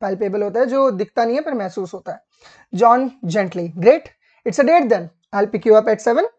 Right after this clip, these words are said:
तो बोलता है, "ग्रेट, तो ये डेट हुई, सात बजे मैं आपको पिक कर लूंगा।" सारा नॉड्स, बोलते है, "यस।" A hint of excitement in her eyes से, अ, अ, eyes,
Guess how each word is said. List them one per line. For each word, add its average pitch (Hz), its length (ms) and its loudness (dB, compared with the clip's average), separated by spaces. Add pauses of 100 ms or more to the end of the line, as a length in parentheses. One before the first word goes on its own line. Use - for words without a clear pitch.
(180)
तो 220 80 -4
बोलता 196 160 -2
है, 202 260 -4
"ग्रेट, 294 240 2 (260)
तो 202 60 -6
ये 190 120 0
डेट 240 220 4
हुई, 359 180 -2 (400)
सात 196 140 -4
बजे 202 200 -2
मैं 214 100 -6
आपको 202 220 -4
पिक 247 180 -8
कर 269 100 4
लूंगा।" 311 360 -2
सारा 190 280 -2
नॉड्स, 196 440 -2 (140)
बोलते 185 240 -2
है, 180 80 -2
"यस।" 220 380 -2 (440)
A 214 140 2
hint 311 240 0
of 320 160 6
excitement 302 920 -2
in - 20 -4
her 247 160 -4
eyes 208 200 2
से, 196 280 -4
अ, 196 640 2
अ, 208 100 -2
eyes, 185 200 -4